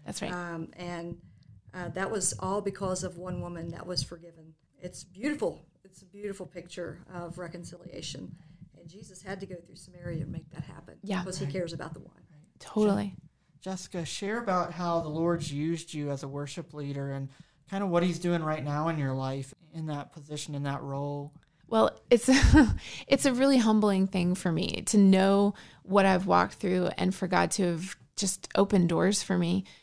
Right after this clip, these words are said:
Speaker 1: I went from Nashville to New Jersey, um, thought I was just going to be an interim worship leader there for a while and help that church get through a pastoral transition. Ended up getting hired there and staying for two years and built a team and, uh, just had a lot of wonderful experiences. We were a church of about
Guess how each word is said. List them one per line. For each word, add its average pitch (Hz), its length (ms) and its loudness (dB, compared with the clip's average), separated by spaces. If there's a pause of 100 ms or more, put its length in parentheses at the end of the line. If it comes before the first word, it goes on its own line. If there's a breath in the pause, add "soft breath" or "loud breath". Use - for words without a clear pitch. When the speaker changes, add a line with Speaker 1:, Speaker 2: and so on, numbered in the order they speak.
(300 soft breath)
Speaker 1:
I 185 160 2
went 190 280 2
from 208 220 6
Nashville 202 540 4
to - 140 0
New 190 140 6
Jersey, 196 480 0 (360 soft breath)
um, 185 240 2
thought 202 200 8
I 208 60 8
was 202 140 6
just 214 160 2
going 196 160 6
to 196 40 6
be 190 140 6
an 180 80 4
interim 208 580 2
worship 208 320 2
leader 202 220 6
there 196 160 4
for 196 200 0
a 190 80 4
while 185 280 4
and 175 100 2
help 185 200 0
that 185 160 4
church - 260 0
get - 120 0
through 185 120 0
a 185 40 0
pastoral 180 380 0
transition. 180 600 0 (320 loud breath)
Ended 220 200 8
up 214 120 6
getting 202 200 4
hired 196 280 4
there 180 180 4
and 175 160 2
staying 185 240 2
for 190 120 -4
two 214 180 2
years 196 460 4
and 180 220 -2 (300 loud breath)
built 214 240 4
a 214 60 4
team 208 440 8
and, 180 240 4 (120)
uh, 175 300 6 (100)
just 214 160 0
had 208 120 4
a 208 60 8
lot 196 160 6
of 190 100 4
wonderful 185 320 0
experiences. 190 600 -2
We 190 120 -2
were 185 100 0
a 175 40 -2
church 226 240 -6
of 190 60 -8
about - 260 -4